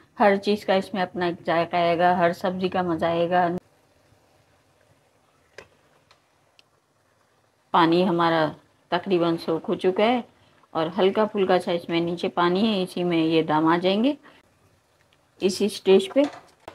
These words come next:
इसमें इस तरह कटे हुए टमाटर बहुत अच्छे लगते हैं। गार्निशिंग के लिए डाल दूँगी ऊपर से,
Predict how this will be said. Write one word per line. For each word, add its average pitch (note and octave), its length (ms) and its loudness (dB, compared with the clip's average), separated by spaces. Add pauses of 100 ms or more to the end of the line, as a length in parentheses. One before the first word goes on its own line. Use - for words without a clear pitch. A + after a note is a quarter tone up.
(240)
इसमें F3+ 720 0 (840)
इस - 220 -4
तरह F#3+ 200 6
कटे F#3 260 4
हुए F3 120 6
टमाटर E3+ 440 0
बहुत E3 280 -2
अच्छे E3 220 -6
लगते F#3+ 340 -2
हैं। D#4 100 2 (2000)
गार्निशिंग F3+ 540 0
के F3+ 100 -2
लिए E3+ 200 2
डाल D#3+ 260 2
दूँगी E3+ 260 0
ऊपर E3+ 300 -4
से, - 220 -10